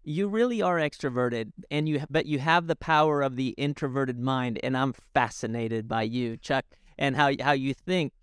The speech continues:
Because even when we just were talking about gymnastics, the way that you thought about gymnastics to me was, was,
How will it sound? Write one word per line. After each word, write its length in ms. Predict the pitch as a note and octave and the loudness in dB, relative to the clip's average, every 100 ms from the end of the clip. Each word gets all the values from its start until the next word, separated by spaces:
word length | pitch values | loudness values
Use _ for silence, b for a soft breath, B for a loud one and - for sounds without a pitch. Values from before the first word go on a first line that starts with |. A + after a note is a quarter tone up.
| _ _ - | _ _ -6
Because 340 | D#3 D3+ E3+ D#3 | -2 2 2 2
even 240 | A3 A#3+ | 0 0
when 140 | G3+ | 0
we 140 | E3+ D#3+ | 0 0
just 280 | D#3 D3+ D3+ | 0 -2 -2
were 120 | C#3 | 0
talking 280 | D#3 C#3 C#3 | 2 2 2
about 220 | B2+ A#2+ | 0 0
gymnastics, 920 | A2 A2+ B2+ D3 - - F#2+ - - | -2 -2 0 -2 -4 -6 -6 -8 -8
the 100 | C#3+ | -2
way 140 | D3 G#3 | 0 2
that 120 | G3+ | 0
you 100 | C3+ | -2
thought 220 | A#2+ C#3+ | 2 2
about 240 | C#3+ C3+ B2 | 4 2 0
gymnastics 640 | B2 B2 A#2+ - A2+ - | -2 0 -2 -2 -4 -4
to 120 | - | -4
me 480 | B2+ E3+ E3 A#2+ A2 - _ | 0 2 2 0 -4 -8 _
was, 300 | - C3 A#2+ - | -2 -2 -2 -4
was, 400 | C3+ C3 A#2 | -2 0 -4